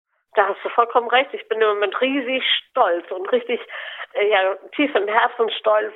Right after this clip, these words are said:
ähm, dass wir so eine Stadt hier haben und solche Bürger und Bürgerinnen.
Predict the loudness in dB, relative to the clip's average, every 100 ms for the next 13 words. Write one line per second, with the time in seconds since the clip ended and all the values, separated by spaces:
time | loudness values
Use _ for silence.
0 | -4 2 2 2 -2 2 2 2 0 2
1 | 0 0 -2 0 0 -2 -2 -2 -2 -2
2 | 2 2 2 2 2 2 0 -2 -2 -2
3 | -6 -10 -12